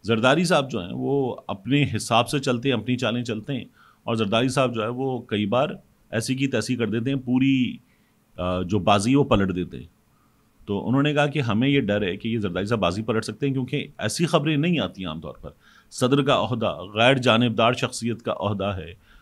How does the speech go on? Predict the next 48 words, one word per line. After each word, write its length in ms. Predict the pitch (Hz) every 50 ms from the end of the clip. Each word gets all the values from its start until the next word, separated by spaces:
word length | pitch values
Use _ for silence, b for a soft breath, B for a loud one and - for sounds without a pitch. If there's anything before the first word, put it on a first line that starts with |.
| b b b b
और 180 | - 110 123 -
आर्मी 300 | - 104 113 120 131 139
चीफ 180 | 127 131 127 123
और 60 | 131
सदर 240 | - 120 110 123 120
की 120 | 117 131
मुलाकात 460 | 117 117 113 110 - - 107 110 - -
के 80 | 127
बाद 280 | 113 107 113 120 117 - -
इंटरनल 380 | 113 107 - 107 117 143 160
पॉलिटिक्स 440 | 143 151 139 135 135 135 135 - -
के 100 | - 143
बारे 200 | 131 120 110 120
में 100 | 120 120
ऐसी 180 | 110 117 - 117
खबरें 280 | 113 120 110 117 117
नहीं 240 | 110 120 143 147 123
आती, 300 | 92 80 - 104 110 135 b b b b b b b b b
लेकिन 260 | 117 143 139 180 175
ये 100 | 180 185
आई 320 | 170 - - 117 143 170 160
है, 240 | 120 131 - - - 151 -
तो 80 | - 135
ये 240 | 131 131 139 147 156
हमारे 400 | 135 110 107 101 104 120 139 143
लिए 160 | 143 143 143
बड़े 200 | 135 135 131 135
कंसर्न 540 | 135 120 110 104 110 - - 123 131 143 147
की 140 | 120 127 110
बात 260 | 92 78 65 71 - -
है 120 | 71 - - - b b b b b b b b _
कि 80 | - 123
ये 360 | 131 131 135 127 113 113 139
कैसे 360 | 139 127 123 110 - - 120
मुमकिन 380 | 101 95 87 87 - 82 78 80
हुआ 260 | 80 80 71 57 -
है, 100 | 80 - - _ _ _ _ _ _ _
क्योंकि 200 | - 113 113 113
ऐसा 180 | 135 120 - 143
आमतौर 440 | 113 78 101 107 107 101 123 120 117
पे 120 | 117 131
होता 340 | 113 - 90 87 - 104 104
नहीं 260 | 110 107 101 98 87
है। 120 | 80 71 - b b b b b b b b b -
और 340 | 82 90 92 92 90 - -
इस 160 | 104 113 -
ओहदे 400 | - - 104 110 107 95 113 120
का 480 | 107 104 95 78 73 73 71 69 - -